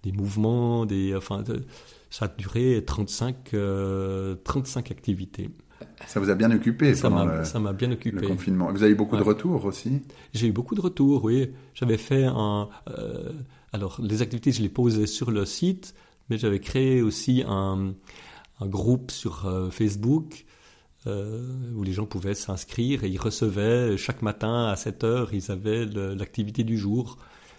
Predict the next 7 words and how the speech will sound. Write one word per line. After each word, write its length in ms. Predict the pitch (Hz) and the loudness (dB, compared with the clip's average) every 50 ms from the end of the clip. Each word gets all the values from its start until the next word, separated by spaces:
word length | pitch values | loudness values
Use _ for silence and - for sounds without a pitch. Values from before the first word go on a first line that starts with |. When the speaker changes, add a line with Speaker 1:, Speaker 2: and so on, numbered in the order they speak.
| _ _ | _ _
Speaker 1:
sous 320 | - - - - - - 131 | -14 -12 -10 -8 -6 -6 -4
forme 260 | 131 - 123 117 113 | -2 0 2 2 2
de 60 | 107 | 2
papier 560 | 110 - 113 110 - - - 120 120 139 147 | 0 0 -2 -4 -4 0 4 6 6 6 4
qu'ils 160 | 131 - 107 - | 2 -2 -4 -4
pouvaient 220 | - 101 95 98 | -2 -2 -2 -2
télécharger 880 | 95 - 113 110 104 - 117 107 101 92 95 110 113 123 131 135 139 | -2 -2 -2 -2 -2 -2 -4 -4 -4 -4 -2 0 2 2 2 0 -2